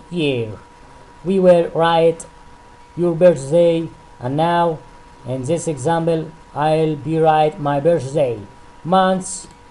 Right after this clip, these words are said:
I'll choose April, that's my month's birthday. Day, twenty-two, I choose it. Year, your year was born, my year,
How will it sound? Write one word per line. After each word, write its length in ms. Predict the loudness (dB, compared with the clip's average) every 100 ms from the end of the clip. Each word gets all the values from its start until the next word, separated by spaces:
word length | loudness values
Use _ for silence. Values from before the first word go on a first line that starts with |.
| -20 -20
I'll 200 | -8 -8
choose 560 | -6 -6 -4 -6 -10 -20 -20 -20 -20 -10
April, 600 | -2 2 2 2 0 -2 -10
that's 440 | -10 -10 -10 -18 -20 -20 -20 -14
my 200 | -10 -6
month's 340 | -4 -4 -6
birthday. 640 | -8 -6 -6 -2 0 0 -2 -16 -20 -20 -20 -4
Day, 420 | 0 2 0 -2 -8
twenty-two, 680 | -6 -6 -8 -6 -4 -4 -8 -14 -20 -20 -20 -20 -20 -20 -20 -20 -10
I 100 | -10
choose 360 | -4 -2 -2 -2
it. 380 | -2 -4 -10 -20 -20 -20 -20 -20 -20 -12
Year, 480 | -6 -2 0 -2 -6 -12 -20 -20 -20 -20 -20 -10
your 480 | 0 2 2 -2 -6 -8
year 480 | -4 0 0 -2 -10 -20 0
was 240 | 0 2
born, 420 | 0 2 2 0 -6 -20 -20 -20 -20 -20 -6
my 220 | 0 0
year, 440 | 0 -2 0 -2